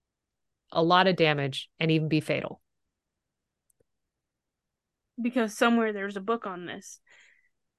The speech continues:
Speaker 1: Yeah,
Speaker 2: Gotcha.
Speaker 1: apparently it's, it's well studied. We all should know it,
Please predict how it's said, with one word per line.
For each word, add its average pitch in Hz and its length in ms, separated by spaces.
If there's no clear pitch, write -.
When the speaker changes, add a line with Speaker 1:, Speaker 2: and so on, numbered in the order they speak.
Speaker 1:
Yeah, 214 180
Speaker 2:
Gotcha. 175 140
Speaker 1:
apparently 233 320
it's, 180 100
it's - 180
well 202 220
studied. 196 480
We 180 200
all 180 100
should 175 260
know 170 220
it, 156 180